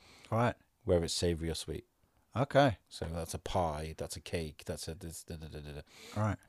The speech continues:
Speaker 2: Yorkshire pudding is made with pastries, uh, uh, uh, with, um,
Speaker 1: Batter, isn't it?
Speaker 2: batter, yeah.
Speaker 1: Yeah, yeah,
Speaker 2: So
Speaker 1: like a
Speaker 2: that,
Speaker 1: pancake,
Speaker 2: that's
Speaker 1: yeah.
Speaker 2: the same, milk, eggs, flour. So
Speaker 1: Yeah.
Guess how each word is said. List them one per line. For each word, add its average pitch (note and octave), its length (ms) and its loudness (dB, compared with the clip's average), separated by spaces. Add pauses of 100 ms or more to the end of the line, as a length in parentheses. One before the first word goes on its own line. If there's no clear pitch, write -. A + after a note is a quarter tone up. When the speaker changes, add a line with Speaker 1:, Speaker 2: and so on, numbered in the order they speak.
(160)
Speaker 2:
Yorkshire E2+ 300 -2
pudding E2 200 0
is F2 140 -2
made F#2+ 200 4
with F#2+ 160 -2
pastries, - 440 0
uh, E2 500 -4
uh, F#2 80 0 (260)
uh, F2 60 -4
with, F2+ 220 0
um, F#2 400 2 (520)
Speaker 1:
Batter, B2 300 2
isn't F2+ 120 0
it? G#2+ 40 8
Speaker 2:
batter, G2+ 340 4
yeah. G2+ 120 4
Speaker 1:
Yeah, D3 140 10
yeah, - 120 6
Speaker 2:
So - 80 6
Speaker 1:
like G2+ 60 8
a F#2+ 40 6
Speaker 2:
that, F#2 60 4
Speaker 1:
pancake, - 280 4
Speaker 2:
that's A2+ 120 8
Speaker 1:
yeah. - 60 2
Speaker 2:
the G#2 80 6
same, G#2+ 340 12 (100)
milk, F#2+ 220 6
eggs, F2 220 2
flour. A2 220 6 (200)
So - 160 -4
Speaker 1:
Yeah. D#3 280 8